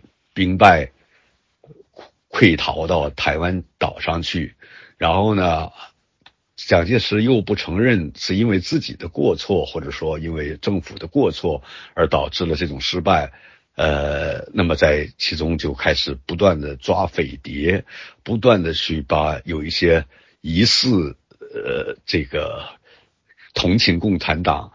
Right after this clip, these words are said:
同情共产主义的这些个人给抓捕。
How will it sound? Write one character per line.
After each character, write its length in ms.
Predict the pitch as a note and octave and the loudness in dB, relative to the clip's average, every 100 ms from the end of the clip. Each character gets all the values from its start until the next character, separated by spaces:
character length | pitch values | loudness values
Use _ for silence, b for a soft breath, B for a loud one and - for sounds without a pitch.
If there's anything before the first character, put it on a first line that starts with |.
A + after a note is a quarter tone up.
| b b b | b b b
同 220 | F2 F#2+ | -2 0
情 460 | - E2 D#2+ D2+ - | 0 0 -2 -6 -8
共 140 | - F2 | -4 0
产 200 | E2+ F#2+ | 0 -2
主 200 | D2+ D#2 | -4 -4
义 200 | G2+ G#2 | -2 0
的 120 | D#2 | -2
这 120 | E2+ | -4
些 160 | - D#2+ | -4 -2
个 60 | |
人 240 | D2+ C#2+ D2+ | -2 -2 -2
给 320 | D2+ C2+ - b | -2 -4 -8 b
抓 260 | - F#2+ G2+ | 2 6 6
捕。 240 | D2 C#2 | 4 -10